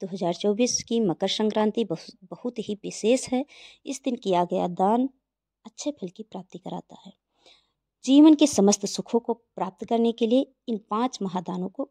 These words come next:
अवश्य करें इस मकर संक्रांति के दिन। जान लेते हैं दानों के बारे में। इससे पहले आप सभी से प्रार्थना है, चैनल पर नए हो तो प्लीज चैनल को सब्सक्राइब, वीडियो को लाइक अवश्य कीजिएगा। पहला है, इस दिन काले तिल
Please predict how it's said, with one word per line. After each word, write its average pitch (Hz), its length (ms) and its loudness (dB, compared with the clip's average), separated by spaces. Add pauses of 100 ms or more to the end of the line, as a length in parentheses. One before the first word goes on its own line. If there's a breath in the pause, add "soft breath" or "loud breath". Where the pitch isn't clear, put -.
अवश्य 196 280 -8
करें 190 220 -10
इस - 360 -16
मकर 202 260 -8
संक्रांति 185 560 -6
के 180 160 -14
दिन। 190 180 -18 (1300)
जान 208 280 -2
लेते 208 280 0
हैं 262 160 -6 (180)
दानों 196 320 -4
के 190 160 -12
बारे 190 260 -10
में। 196 160 -12 (320)
इससे 269 220 -4
पहले 240 280 -2
आप 202 120 0
सभी 175 220 -10
से 185 140 -14
प्रार्थना 220 380 -10
है, 269 140 -2 (260)
चैनल 190 220 -8
पर 185 160 -10
नए 208 240 0
हो 269 120 4
तो 285 160 -6
प्लीज 185 140 -12
चैनल 180 220 -12
को 190 120 -12
सब्सक्राइब, 247 460 -2
वीडियो 190 220 0
को 175 120 -10
लाइक 175 260 -6
अवश्य 180 240 -12
कीजिएगा। 180 420 -10 (1000 soft breath)
पहला 277 200 6
है, 294 200 2 (500)
इस 202 140 -12
दिन 196 280 0 (1400)
काले 240 260 4
तिल 226 280 -2